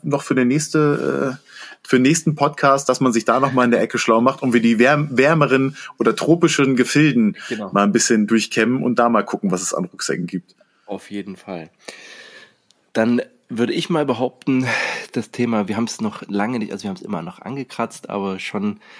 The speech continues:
Speaker 2: ganz gut drüber gesprochen. Dann sage ich erstmal schon mal vielen, vielen Dank. Ähm, das, äh, hat auf jeden Fall Spaß gemacht.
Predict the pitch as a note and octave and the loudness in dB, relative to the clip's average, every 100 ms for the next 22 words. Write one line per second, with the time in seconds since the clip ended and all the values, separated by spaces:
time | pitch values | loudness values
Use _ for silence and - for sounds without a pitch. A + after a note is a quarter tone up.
0 | - - G2+ F#2+ - G#2+ - F#2+ F2+ - | -20 -10 -8 -6 -6 -6 -4 -4 -4 -4
1 | - A2+ C#3 D3 - _ - F#2 G2 G2 | -6 -4 -6 -8 -12 _ -10 -8 -4 -4
2 | G#2 G#2 - G#2+ A2+ G#2 G2 F#2 - G2 | -4 -6 -6 -6 -4 -4 -4 -8 -8 -6
3 | F2+ - - - - B2 B2 A2 G2 G2 | -6 -8 -16 -8 -4 -4 -6 -4 -2 -4
4 | C3+ - - _ - - _ _ _ F#2+ | -6 -12 -18 _ -20 -20 _ _ _ -8
5 | F#2 F#2+ F#2+ F#2+ F#2 _ G2+ - A#2 - | -6 -4 -4 -4 -6 _ -12 -10 -14 -6
6 | F#2+ F2+ F2 F#2+ - G2+ F#2+ F#2 F2+ - | -4 -4 -4 -8 -6 -8 -6 -6 -6 -6
7 | G2+ - E2+ E2+ G#2+ - | -6 -6 -6 -4 -6 -12